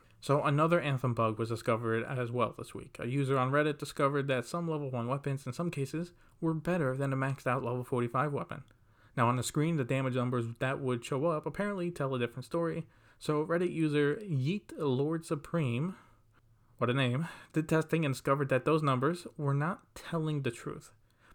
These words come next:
BioWare has come out and said that this is a known bug and they will be releasing a fix for it. Oh my god. <laughs>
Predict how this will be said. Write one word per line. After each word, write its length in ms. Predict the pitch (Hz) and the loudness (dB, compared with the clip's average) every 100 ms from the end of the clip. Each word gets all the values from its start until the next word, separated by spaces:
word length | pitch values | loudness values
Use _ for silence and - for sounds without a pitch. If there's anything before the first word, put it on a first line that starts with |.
| - | -2
BioWare 320 | 107 113 110 | 0 2 2
has 140 | 120 | 0
come 180 | 127 120 | 0 0
out 120 | 113 | 2
and 100 | 139 | 0
said 140 | 139 135 | -2 -2
that 100 | 139 | -2
this 100 | 143 | 0
is 140 | 131 | 0
a 60 | 123 | 0
known 200 | 135 139 | 0 0
bug 200 | 135 139 | 0 0
and 100 | 127 | 0
they 80 | 151 | 0
will 140 | 160 | 0
be 160 | 156 147 | 0 0
releasing 380 | 143 143 147 | 0 -2 -2
a 40 | 131 | -6
fix 320 | - 185 175 | -6 -8 -8
for 320 | - 131 113 | -6 -4 -4
it. 120 | - 175 _ _ _ _ _ _ _ | -6 -16 _ _ _ _ _ _ _
Oh 300 | 143 165 180 | 0 2 2
my 420 | 180 131 127 127 120 - | 0 0 0 -2 -6 0
god. 320 | 110 - - | 0 0 -6
<laughs> 60 | - | -10